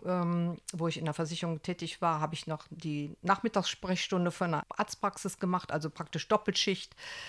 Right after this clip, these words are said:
dass ich da noch mal ein bisschen drin blieb, weil mir der Job dann mehr Spaß gemacht hat als in der Versicherung.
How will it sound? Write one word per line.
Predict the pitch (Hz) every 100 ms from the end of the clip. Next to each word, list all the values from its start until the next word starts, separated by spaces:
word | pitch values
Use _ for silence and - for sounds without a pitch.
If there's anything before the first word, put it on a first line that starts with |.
| -
dass | - 170
ich | 160
da | 175
noch | 170
mal | 165
ein | 160
bisschen | 175 180
drin | 160 226 214
blieb, | 202 202
weil | 185 175
mir | 175
der | 165 165
Job | 151 185 -
dann | 170
mehr | 180 220
Spaß | 202 - 202 185
gemacht | 208 185
hat | 196 -
als | 170 165
in | 175
der |
Versicherung. | 160 180 175 196 202 185 185